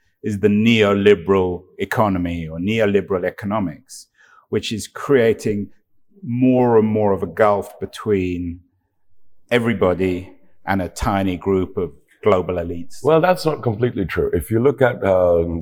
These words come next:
Speaker 2: the, uh, what happened to our wealth thirty years, there's, we, it's, it's been called in literature, um, elephant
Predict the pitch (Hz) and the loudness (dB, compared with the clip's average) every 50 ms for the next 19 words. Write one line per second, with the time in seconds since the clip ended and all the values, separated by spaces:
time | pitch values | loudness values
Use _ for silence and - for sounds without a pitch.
0 | 80 80 92 87 87 87 85 76 71 - - 82 80 78 76 76 76 76 76 78 | -2 2 4 4 6 4 4 2 -2 -6 -8 -8 -6 -6 -6 -6 -6 -8 -6 -4
1 | 90 90 98 107 104 - 117 110 101 110 107 95 90 92 92 104 104 98 90 90 | -4 0 0 0 -2 -2 -6 -8 -6 -2 -2 0 0 0 0 2 2 2 0 -2
2 | - - - - - - - - - - - - 101 85 87 78 73 80 78 80 | -6 -16 -20 -18 -16 -16 -16 -16 -8 -2 0 0 0 0 0 -2 -2 -2 0 2
3 | 90 87 85 80 - - - - - - _ _ 87 87 57 - - 78 - - | 4 4 4 2 -2 -10 -16 -20 -20 -20 _ _ -2 -2 0 -2 -4 -6 -6 -8
4 | - 85 71 76 87 82 104 107 98 87 87 85 87 92 82 - 101 80 - - | -10 -8 -4 -4 -4 0 2 2 2 2 0 -2 -2 -2 -2 -4 -6 -8 -4 0
5 | 90 80 78 78 71 71 73 - - _ _ _ _ _ _ _ _ - _ - | 2 2 4 4 2 2 -2 -8 -18 _ _ _ _ _ _ _ _ -6 _ 2
6 | 113 117 110 95 - 95 80 73 - - | 4 4 4 2 -2 -4 -4 -4 -6 -10